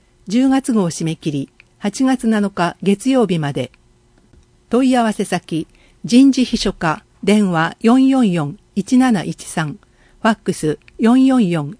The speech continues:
一三五一。ハワイアンキルト展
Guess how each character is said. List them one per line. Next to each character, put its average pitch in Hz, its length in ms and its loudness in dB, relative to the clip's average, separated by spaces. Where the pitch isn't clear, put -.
一 202 220 -2
三 233 280 -2
五 175 220 0
一。 156 380 -8
ハ 214 160 0
ワ 269 140 2
イ 262 120 2
ア 254 60 0
ン 240 100 2
キ 233 140 0
ル 233 100 2
ト 220 160 0
展 156 340 -6